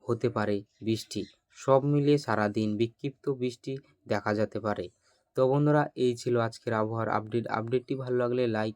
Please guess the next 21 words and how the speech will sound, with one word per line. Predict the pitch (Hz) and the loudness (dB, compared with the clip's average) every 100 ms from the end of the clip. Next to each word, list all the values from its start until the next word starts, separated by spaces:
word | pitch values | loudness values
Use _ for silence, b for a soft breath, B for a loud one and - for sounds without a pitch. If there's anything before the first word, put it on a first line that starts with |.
| - | -8
কমেন্ট, | 117 117 113 | -8 -8 -4
শেয়ার | 117 113 b b b _ | -2 -2 b b b _
এবং | 104 101 104 - | -6 -4 -6 -4
সাবস্ক্রাইব | 113 113 135 127 | -6 -2 -2 0
করে | 131 127 | 0 0
পাশে | 113 113 117 | -2 -4 -8
থাকা | 113 110 | -6 -2
বেল | 107 104 | 0 0
আইকনটি | 104 107 107 104 | 0 -2 -2 0
অবশ্যই | 113 113 120 | -2 -2 -2
all | 113 | 0
করতে | 120 - 113 | -2 -4 -6
ভুলবেন | 113 110 117 120 | -4 -4 -2 -2
না। | 113 B B _ | -4 B B _
তো | - 139 | -4 0
বন্ধুরা, | 143 151 156 - 131 | 2 2 2 0 -4
এই | 123 | -4
ছিল | 135 123 117 | -2 0 0
আজকের | - 117 110 | 0 0 0
আবহাওয়ার | 107 107 104 | -2 0 0
আপডেট। | 104 104 107 | 0 -2 -4